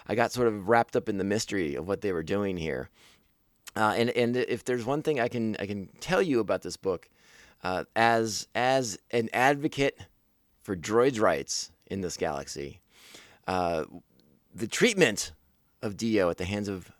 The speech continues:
O G F Bestoon, appalling. Simply appalling. Uh, and to give a little bit more context to that droid's behavior when we meet him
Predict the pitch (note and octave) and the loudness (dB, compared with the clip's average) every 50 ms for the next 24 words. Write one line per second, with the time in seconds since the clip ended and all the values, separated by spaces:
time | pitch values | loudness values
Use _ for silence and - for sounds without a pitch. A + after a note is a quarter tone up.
0 | - - G2+ F#2 - F#2+ F#2 D#2+ E2+ E2+ D#2+ - F2 F2 F2 F2 F2 E2+ - _ | -8 -6 -6 -6 -4 -6 -6 -4 -4 -6 -6 -4 -4 -4 -4 -4 -6 -8 -12 _
1 | _ _ _ _ _ _ _ - - G#2+ - - E2+ D2+ C2 C#2 C2+ - - - | _ _ _ _ _ _ _ -8 -8 -6 -4 -2 -4 -4 -4 -4 -10 -12 -14 -20
2 | _ _ _ _ _ _ _ - - - - F3 F#3+ - D3+ D#3 B2+ - - G2 | _ _ _ _ _ _ _ -8 -4 2 4 4 4 4 2 2 2 2 2 2
3 | F#2+ F2+ E2 D#2+ D2+ D2+ D2 _ _ _ - - - - - - - _ - - | 2 2 2 0 -6 -8 -10 _ _ _ -20 -20 -20 -20 -20 -20 -20 _ 0 2
4 | C#3 C#3+ B2+ D3+ C#3 D3 C#3 G3+ F#3 G3 F#3 F3+ D#3+ E3+ D#3 D#3+ D#3+ D#3 - C#3 | 2 4 4 2 2 4 4 4 4 4 0 0 0 2 4 4 2 2 2 -2
5 | C#3+ C#3+ C#3+ C3+ B2 - - B2 B2+ B2 A2+ G#2+ A#2+ A#2+ A#2 G#2 F#2 G2+ F2+ F#2+ | -2 0 0 -2 -2 -2 -4 0 2 2 2 2 2 2 2 2 -2 -8 -4 0
6 | A2+ B2+ C3+ G2+ G2 D2+ B1+ D2+ E2+ - _ _ _ _ _ - G2+ G#2+ G#2+ A2 | 0 0 0 0 -2 -4 -4 -4 -6 -8 _ _ _ _ _ -6 -4 -2 0 0
7 | G#2+ G#2 A2 A2+ A2+ - G2 C#3+ F3 D3 F2 D#2 F2 F2+ | 0 0 0 -2 -4 -4 0 2 2 2 2 0 -2 -6